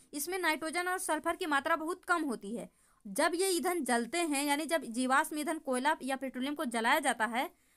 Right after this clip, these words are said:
तब नाइट्रोजन और सल्फर भी इसके साथ जलते हैं और ये नाइट्रोजन और सल्फर के विभिन्न ऑक्साइड उत्पन्न करते हैं और ये वर्षा के जल में मिलकर अम्लीय वर्षा भी करते हैं।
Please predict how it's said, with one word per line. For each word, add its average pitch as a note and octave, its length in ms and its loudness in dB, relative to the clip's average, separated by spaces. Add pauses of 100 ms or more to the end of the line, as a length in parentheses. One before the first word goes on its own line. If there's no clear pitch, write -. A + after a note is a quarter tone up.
(120)
तब E4+ 120 0
नाइट्रोजन D4+ 540 2
और F#4 120 0
सल्फर D4+ 480 0
भी E4 220 0
इसके D#4+ 260 -4
साथ E4 200 4
जलते D#4 360 0
हैं B3 340 -4 (360)
और D4+ 200 4
ये F4+ 200 2
नाइट्रोजन C4+ 600 0
और F#4 120 0
सल्फर D#4+ 360 0
के F4+ 140 -6
विभिन्न D4 360 -2
ऑक्साइड D#4 540 0
उत्पन्न A#3 340 -6
करते G3 280 -6
हैं F#3 260 -10 (720)
और C#4+ 200 6
ये C#4 220 6
वर्षा B3+ 500 10
के F#4+ 160 -4
जल B3+ 220 2
में A#3+ 100 0
मिलकर A3+ 340 0 (140)
अम्लीय C4 360 2
वर्षा C4 340 2
भी E4 140 0
करते D4 340 -2
हैं। F#3 220 -8